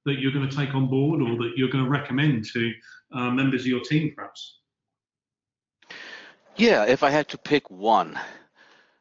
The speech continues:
Speaker 2: one behavioral change is, um, would be related to incident response, and the behavior change would be to be more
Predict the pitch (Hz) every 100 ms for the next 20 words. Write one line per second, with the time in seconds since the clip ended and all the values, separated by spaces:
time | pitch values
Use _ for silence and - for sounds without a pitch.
0 | _ 123 123 143 143 123 123 113 123 120
1 | 107 107 - 110 101 92 87 - - -
2 | _ _ 98 95 - - - - - 101
3 | 101 101 101 _ _ _ _ _ _ _
4 | _ _ - _ - 113 104 120 113 135
5 | 139 - 113 117 107 101 92 95 - -
6 | 101 95 92 - 98 98 90 120 131 113
7 | - 104 98 101 85 95 95 _ _ _
8 | _ _ _ _ _ _ _ - _ -
9 | 90 113 120 117 113 113 113 107 101